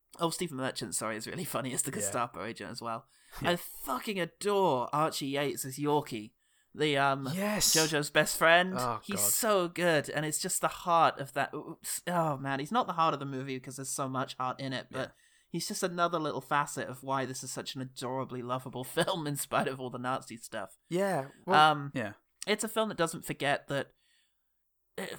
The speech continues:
Speaker 1: by making it all about the comedy, it really makes what is at stake feel believable and real.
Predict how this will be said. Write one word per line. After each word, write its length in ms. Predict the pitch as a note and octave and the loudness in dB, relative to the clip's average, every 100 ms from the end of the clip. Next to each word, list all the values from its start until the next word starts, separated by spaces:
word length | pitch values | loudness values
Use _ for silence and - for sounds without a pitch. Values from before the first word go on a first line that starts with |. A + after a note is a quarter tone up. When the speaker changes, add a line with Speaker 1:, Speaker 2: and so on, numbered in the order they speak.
| - | -2
Speaker 1:
by 220 | G3 G3+ | 2 4
making 320 | F3 G3 A3 A3 | 4 2 2 -2
it 100 | F3+ | -2
all 160 | E3+ | 0
about 200 | E3 D3+ | 2 0
the 60 | - | 0
comedy, 420 | - D3 C3+ B2+ B2+ | -2 -2 -2 -6 -8
it 80 | C#3 | -8
really 420 | D3 E3 D#3+ D3+ - | -6 -4 -4 -6 -6
makes 460 | D3 D3 D3 - | -4 -4 -2 -2
what 180 | D3 C3+ | 0 0
is 160 | C3 - | 0 -2
at 180 | C3+ - | -2 0
stake 480 | - - C3+ A#2+ - | 0 2 0 0 -6
feel 600 | - - C3+ A#2+ A#2+ - | -12 -6 -4 -2 -4 -6
believable 640 | B2+ B2+ C3 C3 B2 A2+ - | -6 -2 -2 -4 -6 -8 -8
and 180 | A#2 A#2+ | -8 -6
real. 420 | B2+ G2 - | -4 -4 -6